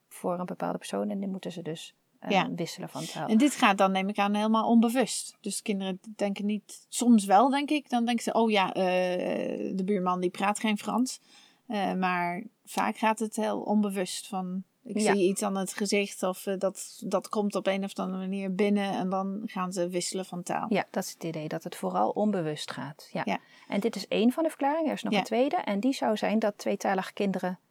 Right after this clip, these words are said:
Speaker 1: soms, niet altijd, maar minder taalvaardig zijn. Dus dat ze iets minder grote woordenschat hebben, minder, eh, iets minder, eh, goede zinsbouw. En dat ze daardoor meer gaan letten op de signalen van de ander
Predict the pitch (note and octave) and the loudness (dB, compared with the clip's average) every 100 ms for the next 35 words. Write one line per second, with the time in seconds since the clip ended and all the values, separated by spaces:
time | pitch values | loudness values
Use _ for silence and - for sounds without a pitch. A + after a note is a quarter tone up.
0 | _ - - A3 F#4 - - - _ _ | _ -10 0 2 2 -2 -12 -14 _ _
1 | _ _ G3 F#3+ D3+ C#3 E3+ D#4+ - - | _ _ -4 -2 -2 0 2 0 -2 -18
2 | _ _ _ _ - E3+ E3+ A#3 E4+ _ | _ _ _ _ -4 -2 0 0 -2 _
3 | _ - A#3 C4+ B3+ A#3+ G3+ G3 A#3+ C#4+ | _ 2 6 6 6 4 2 2 2 2
4 | F3 - - D#3+ F3+ - G#3+ - - D#4+ | 2 -2 -4 -2 -4 -2 -4 -4 -2 -2
5 | E4 - A#3+ G3 E3+ - F#3+ C#4 D4 D4 | 0 2 2 4 0 -2 -2 0 2 2
6 | C#4 - A#3 A#3 A3+ A3+ G#3 G#3 F#3+ - | 0 -2 -2 0 0 0 -2 -2 -4 -8
7 | - G3 F#2 F#2 F#2 - - - - G3 | -6 -4 -2 -4 -6 -8 -4 -4 -2 -2
8 | F#3 F3+ - - F3+ F3+ F3 F3 F3 - | 0 -2 -4 -6 -4 -4 -6 -6 -4 -4
9 | - G#3+ F#3 E3+ E3 - C4+ C#4+ - A#3+ | -4 -2 0 -2 -2 -2 2 2 4 4
10 | A#3+ A#3+ G#3 G#3 G3+ - F3+ - F3+ G#3 | 4 4 0 0 -2 -4 -8 -4 0 2
11 | C#4 C#4+ C#4+ D#4+ F4+ - - _ - A3+ | 2 0 0 0 0 -8 -20 _ 0 2
12 | D#4 - G#3 F#3+ B3 - A4 A#4+ _ _ | 2 0 -2 0 0 0 -4 -4 _ _
13 | - B3 - - G3+ G3+ A#3 C#4 C4+ A#3+ | -2 -2 -2 -4 -2 0 0 0 2 2
14 | - F3+ F3 A3 | 2 -2 -2 -2